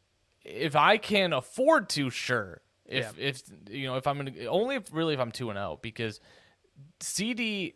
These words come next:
Speaker 1: had, has had a decent game. He, like I said, he was wide receiver twenty-nine last week. And he needs to do a lot more to produce at a v-, what you're gonna have to pay for him.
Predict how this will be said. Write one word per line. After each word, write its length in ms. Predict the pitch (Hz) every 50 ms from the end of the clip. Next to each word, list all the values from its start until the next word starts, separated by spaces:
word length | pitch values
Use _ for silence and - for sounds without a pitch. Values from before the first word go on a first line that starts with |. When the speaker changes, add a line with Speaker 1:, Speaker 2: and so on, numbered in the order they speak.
| _ -
Speaker 1:
had, 340 | 127 147 147 135 123 120 123 -
has 220 | - 143 143 135
had 220 | 139 147 139 139 127
a 100 | 120 120
decent 480 | 113 - 131 143 147 139 - 143 127 117
game. 180 | 117 113 110
He, 80 | 120 -
like 200 | - 120 113 120
I 40 | 113
said, 220 | - 113 110 104
he 80 | 110 117
was 140 | 113 107 117
wide 200 | 120 127 139 151
receiver 280 | 151 - - 123 127 120
twenty-nine 580 | - - 143 135 127 113 107 107 107 107 107
last 260 | 101 87 95 - -
week. 280 | - 85 82 - - - _ _ _ - _ _ _ _ _ _ _ _ _ _
And 640 | - 123 135 131 131 127 123 123 117 113 107 - - _ _ _ _ _ _ _ _ _ _ _ _ _ _ _ _ _ _ _ _ _ _ _ _ -
he 300 | - - - 170 202 220
needs 340 | 214 196 196 196 175 147 160 - - -
to 100 | - 143
do 140 | 135 143 139
a 20 | 127
lot 320 | 123 135 156 165 143 110
more 440 | 131 135 135 120 104 92 71 - - _ _ _ _ _ _ _ _ _ -
to 380 | - - 127 123 123 120 117 110
produce 640 | - - 123 117 120 151 160 151 131 - - - _ _ _ _ _ -
at 120 | - 127 127
a 40 | 113
v-, 120 | 113 127 - -
what 320 | 127 131 131 156 - 151
you're 220 | 151 139 139 135 127
gonna 160 | 151 151 131
have 160 | 135 170 170 -
to 60 | 120
pay 300 | - - 170 175 185 175
for 260 | - - 107 104 98
him. 80 | 98